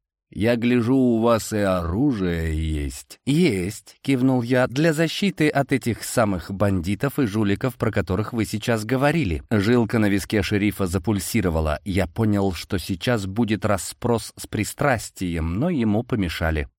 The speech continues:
В салон вбежал запыхавшийся грязный паренек лет пятнадцати от роду. Увидев шерифа, он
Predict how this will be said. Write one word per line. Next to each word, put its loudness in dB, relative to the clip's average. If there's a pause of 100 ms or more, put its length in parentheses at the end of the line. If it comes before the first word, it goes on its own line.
В -12
салон 4
вбежал 2
запыхавшийся 0
грязный 2
паренек 0
лет -2
пятнадцати -2
от 0
роду. -4
Увидев 0
шерифа, 0
он 0